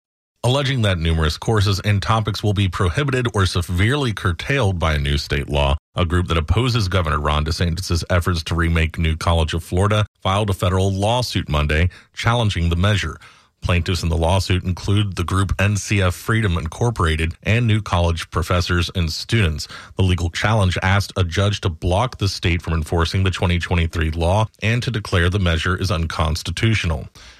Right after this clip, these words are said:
Defendants in the lawsuit are State Education Commissioner Manny Diaz Junior, members of the State University Systems Board of Governors,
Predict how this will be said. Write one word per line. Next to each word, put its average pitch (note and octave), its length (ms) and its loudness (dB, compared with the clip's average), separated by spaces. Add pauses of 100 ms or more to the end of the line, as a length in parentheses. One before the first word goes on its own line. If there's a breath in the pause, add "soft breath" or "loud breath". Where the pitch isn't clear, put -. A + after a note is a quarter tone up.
(120 loud breath)
Defendants F2+ 420 0
in F#2+ 60 0
the F2 60 0
lawsuit F#2 600 0
are F#2 140 0
State - 260 -2
Education F2+ 540 0
Commissioner F#2 420 0
Manny F2 300 2
Diaz E2 420 0
Junior, G2+ 460 0 (180)
members F2 320 0 (100)
of F2+ 180 0
the E2+ 80 0
State G2 280 0
University F2+ 560 0
Systems E2+ 480 -2
Board E2 220 0
of D#2+ 100 -6
Governors, F#2 540 2